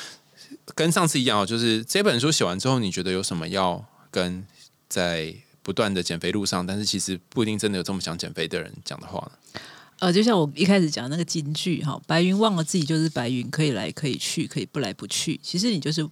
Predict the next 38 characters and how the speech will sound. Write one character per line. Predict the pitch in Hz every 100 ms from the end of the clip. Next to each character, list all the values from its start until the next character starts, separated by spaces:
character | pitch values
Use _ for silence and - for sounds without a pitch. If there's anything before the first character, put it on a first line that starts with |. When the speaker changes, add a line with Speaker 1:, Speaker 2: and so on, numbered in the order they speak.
| _
Speaker 2:
不 | -
要 | 156
忘 | 180 160
了 | 139
自 | - 190
己， | - - _ _ _ -
你 | 151
可 | 156
以 | 226
变 | 196 185
胖， | 190 202
你 | 147
可 | 170
以 |
变 | 139 165 151
瘦， | 175 156
你 | 139
也 |
可 | 151
以 |
不 | 151 131
胖 | 190 185
也 | 113
不 | -
瘦。 | - - 170 - _ _ _ -
Speaker 1:
嗯。 | 110 90 98 _ -
Speaker 2:
你 | 165
在 | 262
原 | 220 156
地 | 202
也 | 180
没 | 123
有 | 135
人 | 107 131
说 | 139 147
你 |
不 | - -
对 | 160 123